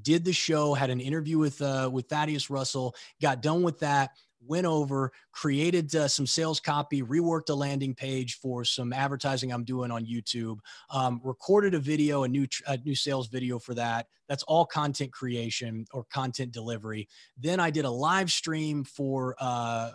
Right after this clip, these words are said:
for my Instagram crew where I talked about you and I'm coming on your show and talked a little bit about mindset and some other stuff, content creation. Now I'm here doing this, creating content with you. My day is full of those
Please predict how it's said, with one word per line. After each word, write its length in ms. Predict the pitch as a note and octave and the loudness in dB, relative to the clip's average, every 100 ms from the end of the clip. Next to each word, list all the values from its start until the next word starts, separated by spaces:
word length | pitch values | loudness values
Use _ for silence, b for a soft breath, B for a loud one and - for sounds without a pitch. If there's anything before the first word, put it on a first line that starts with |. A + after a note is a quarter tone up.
| B2+ | -8
for 240 | - C3 | -4 -2
my 300 | A#2+ A#2+ A#2 A2+ | -2 -2 -4 -2
Instagram 640 | F3+ - D3 C3 C3 B2 A2 | -2 0 -2 -2 -2 -2 -6
crew 460 | - C3 B2 A#2+ - b | -4 -2 0 -2 -4 b
where 120 | C3 B2 | -6 -4
I 40 | |
talked 320 | - D#3+ D3+ | 2 2 2
about 240 | C#3+ C3+ B2 | 2 2 2
you 340 | C3+ D3 C#3+ | 2 4 4
and 80 | B2+ | 0
I'm 160 | A#2+ A2+ | -2 -6
coming 240 | - D3+ C#3+ | -4 -2 0
on 140 | C#3 | 0
your 100 | B2+ | 0
show 360 | - C3+ B2+ A#2+ | -2 -2 -2 -2
and 100 | A2 | -2
talked 280 | C3+ C3 | -4 -4
a 40 | C3 | -8
little 220 | B2 C3 | -6 -4
bit 200 | A#2 B2 - | -2 -4 -4
about 260 | A2+ A2 | -4 -4
mindset 560 | A2+ C3+ C3+ A#2+ - B2+ | -2 -2 -2 -2 -2 -4
and 100 | A#2+ | -4
some 180 | - B2 | -6 -4
other 160 | B2 | -4
stuff, 400 | A2+ - A#2+ A2+ - B B | -4 -2 -2 -4 -8 B B
content 420 | - D3 D3 C#3+ C3 | -2 0 0 -2 -4
creation. 500 | B2+ A#2+ A#2 B2 A2+ B B | -6 -4 -4 -6 -10 B B
Now 220 | C#3+ F#3 | 4 6
I'm 80 | F3 | 6
here 240 | C#3 D3+ C#3+ | 4 2 0
doing 320 | A#2+ E3+ E3 | 2 4 4
this, 220 | C#3+ C3+ | 2 0
creating 420 | - - C3+ D3+ C3+ | -2 -2 -2 -2 -2
content 400 | C3+ B2+ - B2+ | -2 -2 -2 -4
with 100 | C3 | 0
you. 160 | F#3 - B | 0 0 B
My 180 | D3+ D#3 | -2 -2
day 300 | C#3 A2+ E3 A3 | -2 -2 2 4
is 240 | G3 D3+ | 4 2
full 480 | - - F3+ E3+ E3+ | -2 -2 0 0 0
of 220 | D3+ C3 A2 G#2+ | -2 -2 -4 -6
those 400 | C#3 D3+ D3 | 2 4 4